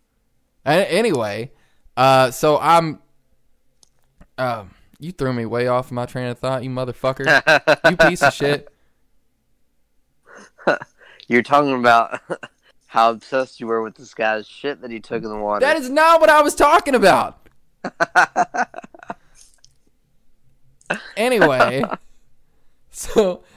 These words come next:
Speaker 1: <laughs> so, uh, I'm thinking, "I can't be one up by this guy." So I go out and I start swimming away a little bit. I'm like, "I, you know what? I'm,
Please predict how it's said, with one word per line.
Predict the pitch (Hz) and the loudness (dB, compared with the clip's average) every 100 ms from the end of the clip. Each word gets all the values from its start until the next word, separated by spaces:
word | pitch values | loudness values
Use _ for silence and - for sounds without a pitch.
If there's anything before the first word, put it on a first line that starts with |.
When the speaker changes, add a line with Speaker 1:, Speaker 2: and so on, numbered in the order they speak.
| - | -12
Speaker 1:
<laughs> | - - - - 202 196 - - - - - - - | -4 -4 -4 -6 -2 -2 -6 -20 -20 -20 -20 -20 -12
so, | 165 160 131 - - - _ _ _ _ _ | -6 -4 -6 -10 -20 -20 _ _ _ _ _
uh, | 147 143 127 - _ - | 0 2 2 0 _ -6
I'm | 220 | -4
thinking, | - 139 | -2 -2
"I | |
can't | 202 226 139 | -2 -2 -2
be | 131 | -4
one | 113 110 | -4 -4
up | 104 110 | -6 -8
by | - | -12
this | - 101 - | -16 -16 -16
guy." | - - _ | -16 -20 _
So | - - 135 120 - _ _ | -12 0 0 0 -4 _ _
I | 170 220 | 0 2
go | 226 156 | 4 4
out | 143 | 2
and | 135 | 2
I | 143 | -4
start | - 156 143 - - _ _ | 2 2 0 -4 -20 _ _
swimming | - - 127 143 | -18 -6 -4 -2
away | 131 117 117 113 107 104 | -2 -2 -2 -2 -6 -10
a | - | -12
little | 104 110 | -8 -8
bit. | 101 107 | -6 -8
I'm | 127 | -8
like, | 117 101 | -10 -10
"I, | 113 170 160 _ _ _ | -8 -8 -10 _ _ _
you | - | -8
know | 117 | -4
what? | 135 - | -4 -4
I'm, | 123 180 - | -8 -8 -14